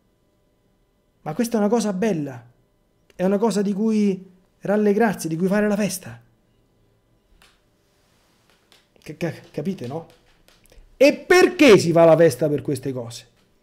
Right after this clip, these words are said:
Non dobbiamo semplicemente biasimare e dire: "Brutti disgraziati",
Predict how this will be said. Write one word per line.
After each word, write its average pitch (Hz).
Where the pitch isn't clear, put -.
Non 202
dobbiamo 262
semplicemente 190
biasimare 180
e 156
dire: 175
"Brutti 196
disgraziati", 165